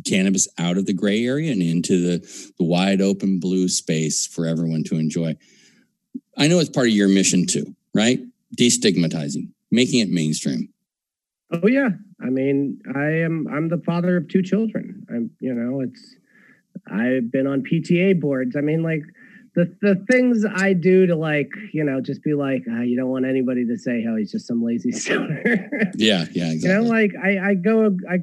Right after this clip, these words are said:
Speaker 2: try to go above and beyond. And, you know, I think that as far as the evils, uh, that I've seen come out of alcohol, cannabis is not anything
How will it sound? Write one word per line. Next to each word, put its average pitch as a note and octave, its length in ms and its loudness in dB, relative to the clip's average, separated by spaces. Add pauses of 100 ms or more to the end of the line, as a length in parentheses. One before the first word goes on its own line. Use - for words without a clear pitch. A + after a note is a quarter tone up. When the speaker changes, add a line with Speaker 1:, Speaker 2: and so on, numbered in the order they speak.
Speaker 2:
try G3+ 160 2
to G3 80 2
go G3 120 4
above F#3+ 200 2
and F#3 80 2
beyond. F3 540 0 (120)
And, C#3 500 -2 (280)
you D3 120 -4
know, C#3+ 380 -4 (100)
I C3 120 -4 (120)
think D3 200 -2 (240)
that C3 260 -4 (1700)
as - 200 -2 (100)
far F#3 340 2
as D#3+ 260 -2
the D3 100 -2
evils, G3 600 0
uh, E3+ 460 -2
that D#3 160 -4
I've D#3 200 -2
seen F#3 360 2
come F3+ 180 2
out F3 140 0
of C3+ 80 -2
alcohol, F3 600 0
cannabis D#3+ 500 -4
is B2 280 -4
not C3 320 -2 (320)
anything C#3 500 -2